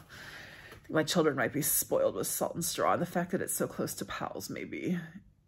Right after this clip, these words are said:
an issue for both the waistline and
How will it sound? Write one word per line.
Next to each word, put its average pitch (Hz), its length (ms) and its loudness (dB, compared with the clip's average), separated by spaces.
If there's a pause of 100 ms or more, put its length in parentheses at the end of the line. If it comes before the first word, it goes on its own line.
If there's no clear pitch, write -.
an 147 120 -6
issue - 400 -6
for - 160 -8
both - 460 -8 (1400)
the - 60 -20 (100)
waistline - 480 -8
and 50 300 -10